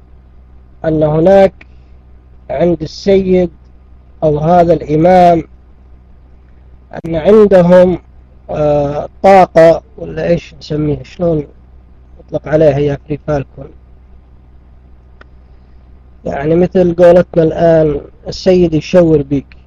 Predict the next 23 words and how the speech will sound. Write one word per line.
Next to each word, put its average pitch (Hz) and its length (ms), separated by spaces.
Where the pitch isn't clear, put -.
أن 160 160
هذا 170 380
عنده 170 320
يعني 139 340
خاصية 165 840
يأثر 147 600
فيها 147 200
على 139 180
الناس، 135 560
يأثر 185 480
فيها 156 280
على 143 200
الناس. 139 520
هذا 208 320
الاعتقاد، 185 640
إذا 147 240
قال 196 340
الاعتقاد 170 720
أو 143 140
إذا 170 240
ذكر 196 300
الشيخ 175 380
محمد 160 440